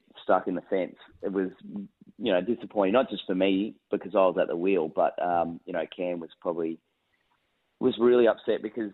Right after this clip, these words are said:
you know, he's trying to have a crack at the championship, and the way the race panned out, we, we would have had a, you know, a shot. We had a very good shot to be in the podium 'cause,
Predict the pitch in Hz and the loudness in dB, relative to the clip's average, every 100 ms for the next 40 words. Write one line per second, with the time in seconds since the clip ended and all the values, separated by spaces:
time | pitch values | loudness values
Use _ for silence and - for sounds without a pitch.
0 | - 110 98 101 101 - 101 92 85 101 | -10 -6 -4 -4 -6 -4 -4 -4 -4 -4
1 | 95 98 - 98 95 - 98 98 98 104 | -4 -8 -8 -8 -8 -10 -8 -2 2 2
2 | 90 82 92 - - 90 85 92 - 98 | 2 2 2 0 -10 -8 -4 -4 -4 -10
3 | 101 - - - 98 98 95 90 - _ | -14 -20 -14 -6 -4 -2 -2 -4 -6 _
4 | - 95 85 78 - 95 87 95 87 80 | -12 -8 -8 -8 -4 -4 -4 -6 -6 -10
5 | - _ - 82 78 90 95 85 - - | -18 _ -14 -10 -4 -2 -2 -4 -6 -8
6 | - 87 87 82 82 85 98 95 87 90 | -6 -4 -2 -4 -2 0 2 0 -4 -10